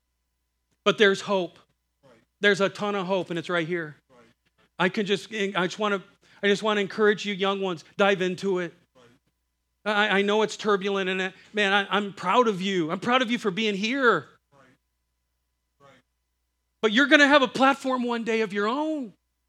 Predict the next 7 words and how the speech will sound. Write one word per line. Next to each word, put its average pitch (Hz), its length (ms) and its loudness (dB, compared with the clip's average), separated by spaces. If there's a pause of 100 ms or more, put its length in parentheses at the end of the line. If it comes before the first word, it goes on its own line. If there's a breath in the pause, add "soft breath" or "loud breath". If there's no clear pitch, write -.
(480)
there's 160 160 -12
gonna 196 160 -4
be 175 100 -6
little 170 300 -6
ones 135 380 -14 (260)
watching 131 360 -16
you. 98 100 -20